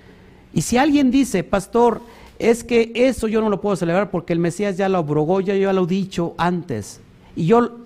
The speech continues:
y yo quiero, te voy a ayudar a cómo contestar a una persona cuando te dice, "Por favor, a ver, dime, ¿por qué tengo que celebrar si yo ya fui perdonado?". Es lo, es lo primero que te dicen. La pregunta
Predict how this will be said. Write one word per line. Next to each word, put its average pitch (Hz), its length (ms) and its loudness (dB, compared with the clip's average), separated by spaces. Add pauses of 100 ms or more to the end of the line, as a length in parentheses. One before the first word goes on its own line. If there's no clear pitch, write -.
y 156 100 -6
yo 214 240 -2
quiero, 214 400 0 (720)
te - 80 2
voy 214 160 2
a - 20 0
ayudar 202 280 0
a 196 100 -2
cómo 190 220 0
contestar 170 360 -4
a 180 40 -2
una 175 180 -2
persona 160 340 -2
cuando 135 240 -4
te - 120 -8
dice, 151 220 -2
"Por 170 180 -6
favor, 208 380 0 (140)
a 160 120 -2
ver, 220 380 -2 (160)
dime, 208 580 2 (600)
¿por 175 160 2
qué 220 80 0
tengo 233 240 0
que 196 100 -2
celebrar 190 400 0
si 180 80 -2
yo 185 60 0
ya 196 140 0
fui 214 140 -2
perdonado?". 202 680 0 (1120)
Es 214 100 2
lo, 240 160 0
es 220 100 -2
lo 254 120 -2
primero 175 260 0
que 147 100 -4
te 120 100 -6
dicen. 113 280 -6 (420)
La 202 180 4
pregunta 208 640 0